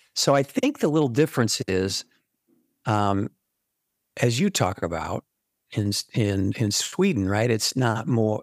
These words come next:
it's not, uh, "What can I make this?" It's, "What is this already?" Right? It's not invention, it's discovery. And also, it's, it's not, um, "I gotta f-,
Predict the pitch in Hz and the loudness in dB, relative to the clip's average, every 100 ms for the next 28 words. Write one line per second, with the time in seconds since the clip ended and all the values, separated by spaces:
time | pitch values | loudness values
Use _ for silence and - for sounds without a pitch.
0 | - 117 - 113 104 101 98 95 101 - | -6 -6 -2 -2 -2 -2 -2 -4 -6 -10
1 | _ _ 120 123 - 110 104 104 113 131 | _ _ 0 0 0 0 0 0 2 2
2 | 202 - - 92 110 - - - _ _ | 0 -2 -4 -4 -4 -6 -8 -12 _ _
3 | 117 - 113 127 120 117 107 113 104 - | -8 -2 0 2 2 0 -2 -4 -2 0
4 | 110 143 143 101 110 101 113 110 104 101 | 2 2 2 2 2 2 0 0 0 2
5 | 110 110 - 101 95 - 95 - - 123 | 2 2 0 -2 -4 -4 -4 -4 -2 -2
6 | 117 98 104 _ _ _ _ _ _ 131 | 0 -2 -6 _ _ _ _ _ _ -4
7 | 117 151 190 - 143 - - - - - | 0 0 0 2 0 -2 -6 -6 -4 -2
8 | 156 196 196 _ _ _ _ - 135 123 | 0 0 -2 _ _ _ _ -4 -2 0
9 | 123 120 113 117 - _ 139 170 110 - | 0 2 2 -2 -8 _ 0 2 0 -4